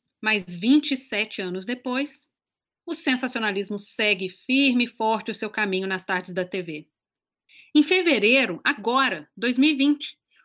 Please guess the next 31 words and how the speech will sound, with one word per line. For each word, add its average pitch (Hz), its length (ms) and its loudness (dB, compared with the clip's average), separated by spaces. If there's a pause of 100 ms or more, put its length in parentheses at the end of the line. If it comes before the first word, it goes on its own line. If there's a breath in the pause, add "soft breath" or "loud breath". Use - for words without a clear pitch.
o 277 60 0
Luiz 294 300 2
Bach 254 240 0
apresentava 254 680 -4
o 240 60 -6
seu 214 340 -6
Cidade 269 580 -2
Alerta 196 480 -4
na 196 100 -6
Record. - 440 -10 (580 soft breath)
O 302 80 -2
programa 311 380 2
acompanhava 208 680 -2
o - 20 -14
caso 190 400 -4
de 180 80 -10
uma 208 160 -4
jovem 214 500 -8 (160 soft breath)
que - 80 -16
estava 208 280 -2
grávida 240 600 2
aos 208 140 -6
seus 160 240 -8
vinte 277 300 4
e 294 60 0
um 254 180 2
anos 247 480 0
e 302 100 4
ela 302 140 2
estava 285 280 0
desaparecida. 247 1080 -2